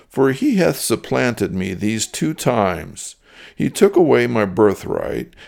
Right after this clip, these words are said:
and behold, now he hath taken away my blessing." And he said, "Hast thou not reserved a blessing for me?" Unquote.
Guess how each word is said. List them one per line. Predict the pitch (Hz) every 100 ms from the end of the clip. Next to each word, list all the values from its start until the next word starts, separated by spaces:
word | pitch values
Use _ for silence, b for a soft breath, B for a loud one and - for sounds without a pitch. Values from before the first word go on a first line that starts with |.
| B
and | 151 147
behold, | 143 311 196 127 101
now | 120 139
he | 135 135
hath | 120 -
taken | - 147 170 151
away | 131 120
my | 139 156
blessing." | 180 202 202 - 92 87 - _ _ b b b b b
And | 104
he | 107 117
said, | - 143 127 101 92 b b
"Hast | 349 381 -
thou | - 170
not | 123 131 -
reserved | 101 85 95 104 107 104 90
a |
blessing | - 73 101 95 110 101
for | -
me?" | 95 92 101 101
Unquote. | 101 104 107 65 76 -